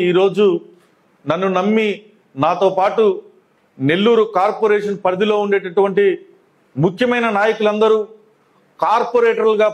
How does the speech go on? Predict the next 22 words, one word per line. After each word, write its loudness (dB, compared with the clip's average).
పోటీ 0
చేసినటువంటి 0
వ్యక్తులు, 0
మహిళలందరూ 2
కూడా 2
ఈరోజు 2
వైఎస్ఆర్ 0
కాంగ్రెస్ -4
పార్టీలో -2
చేరి 2
చాలా 0
తృప్తిగా, -2
చాలా 0
హ్యాపీగా -2
ఉన్నారు. -4
ఏదైతే 0
పెద్దలు 0
రాజ్యసభ -2
సభ్యులు 0
విజయసాయిరెడ్డి 0
గారి 2
ఆధ్వర్యంలో 0